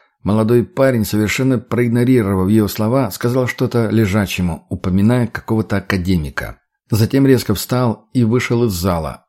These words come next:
уйдя в сторону входной двери. Юля немного растерялась,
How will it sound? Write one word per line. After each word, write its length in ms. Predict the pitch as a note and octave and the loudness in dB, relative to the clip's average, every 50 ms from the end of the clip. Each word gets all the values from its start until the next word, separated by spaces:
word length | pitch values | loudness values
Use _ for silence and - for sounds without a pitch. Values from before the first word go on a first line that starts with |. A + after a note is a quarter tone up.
| _ | _
уйдя 300 | - A2+ G#2+ G2+ B2 A#2 | 0 0 2 2 0 -2
в 40 | A2+ | -2
сторону 400 | - - - B2+ A#2+ A#2 A2+ G#2+ | -8 -6 -2 -2 0 2 2 0
входной 400 | F2+ - - G2+ F#2+ G#2 G#2+ G2+ | 0 -2 -4 -2 0 2 0 0
двери. 520 | F2 D#2 F#2 G2+ F2+ C#2+ C2 B1 - _ _ _ _ _ _ _ _ _ _ _ _ _ _ _ _ _ | 0 0 0 -2 -2 -2 -6 -10 -14 _ _ _ _ _ _ _ _ _ _ _ _ _ _ _ _ _
Юля 200 | A2 C3 C3 B2+ | 4 4 4 4
немного 420 | A#2+ A#2 A2+ A#2+ B2 B2 A2+ G#2+ | 4 4 4 4 2 2 0 0
растерялась, 760 | G#2+ G#2+ - - G#2+ G2+ G#2+ B2+ C3 A#2 G2 F2+ F2+ - - | -2 -2 -4 -2 -2 0 0 0 0 0 -2 -2 -4 -6 -14